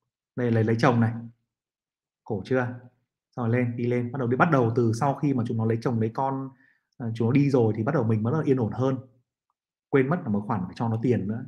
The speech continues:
nhỡ nó không làm ăn được phải cho nó tiền nữa. Đấy. Thì đến năm sáu mươi tư tuổi, bắt đầu nghỉ hưu thì bắt đầu cuộc đời nó mới đi ngang, đi ngang dần và đi lên dần.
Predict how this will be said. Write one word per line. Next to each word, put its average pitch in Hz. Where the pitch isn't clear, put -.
nhỡ 120
nó 123
không 123
làm 107
ăn 113
được 113
phải 92
cho 110
nó 107
tiền 101
nữa. 104
Đấy. 104
Thì 104
đến 104
năm 127
sáu 117
mươi 160
tư 143
tuổi, 117
bắt 151
đầu 127
nghỉ 98
hưu 120
thì 101
bắt 127
đầu 107
cuộc 98
đời 98
nó 92
mới 110
đi 123
ngang, 127
đi 120
ngang 123
dần 113
và 101
đi 110
lên 113
dần. 110